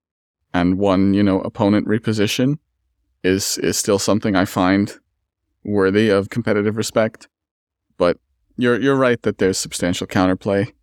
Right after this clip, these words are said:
if you can minimize what the troll does. And it's the same counterplay that existed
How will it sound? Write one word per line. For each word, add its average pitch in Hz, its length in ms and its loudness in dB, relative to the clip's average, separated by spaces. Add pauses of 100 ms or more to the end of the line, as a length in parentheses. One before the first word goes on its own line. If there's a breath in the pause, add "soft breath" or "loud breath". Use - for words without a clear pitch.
(140)
if - 160 -8
you 104 80 -4
can 101 160 2
minimize 104 600 2
what 104 120 -2
the 101 80 -8
troll 104 260 0
does. 101 420 -2 (580)
And 107 120 2
it's 110 160 0
the 123 60 -2
same 107 260 0
counterplay 104 460 -2
that 95 120 -4
existed 90 600 -4